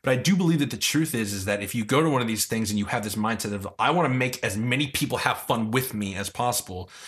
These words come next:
you create a great experience. And a game that allows you to do that without having the social roadblocks there is gonna be better than a game like, or w-, a situation like you just, you know, relayed to us where you're, you're, there's no rule that says you can't do that.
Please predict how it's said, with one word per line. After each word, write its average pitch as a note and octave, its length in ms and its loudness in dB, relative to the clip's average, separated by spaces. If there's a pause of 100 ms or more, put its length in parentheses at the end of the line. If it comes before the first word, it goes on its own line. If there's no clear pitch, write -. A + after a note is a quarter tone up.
(120)
you A#2 80 -2
create C#3 320 2
a - 20 -4
great A2 220 0
experience. G#2+ 520 -2
And G#2+ 60 -4
a A2 60 -2
game C#3 160 2
that C#3+ 80 4
allows B2 560 2
you D#3+ 60 2
to C3 120 2
do F3+ 220 2
that G2 300 0
without A2 200 0
having A2+ 220 0
the G#2 120 -4
social B2+ 420 0
roadblocks A2+ 560 0
there F#2+ 260 -6 (280)
is A#2+ 120 0
gonna D3 320 2
be D3 260 0
better A#2 560 0 (300)
than A#2+ 120 0
a A2 40 0
game G#2 320 0
like, G2+ 320 -4
or G#2+ 140 -2
w-, G#2+ 320 -6 (180)
a D3 60 -2
situation C3 600 2
like G#2+ 160 -2
you G#2+ 180 0
just, G2 340 -6 (240)
you G2+ 140 -6
know, F2+ 60 -8
relayed G#2 380 0
to G2+ 140 -4
us F#2+ 240 -8
where F#2+ 120 -10
you're, F#2 260 -8
you're, F#2+ 260 -4 (520)
there's G2 100 -4
no D3 60 4
rule D3 320 2
that - 100 -2
says F#2+ 140 -4
you - 40 -6
can't F#2 200 -6
do E2 100 -8
that. C#2+ 280 -12